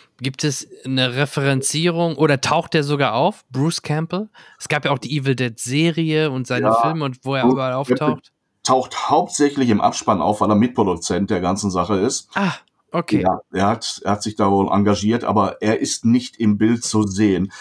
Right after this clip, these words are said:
Speaker 2: Das das Holzfäller-Utensil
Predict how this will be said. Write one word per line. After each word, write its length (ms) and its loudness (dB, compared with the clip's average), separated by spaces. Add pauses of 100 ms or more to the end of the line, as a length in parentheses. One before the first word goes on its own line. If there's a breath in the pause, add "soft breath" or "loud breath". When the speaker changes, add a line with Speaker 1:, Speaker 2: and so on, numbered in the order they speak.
(180 loud breath)
Speaker 2:
Das 420 -2 (920)
das 200 0
Holzfäller-Utensil 2000 0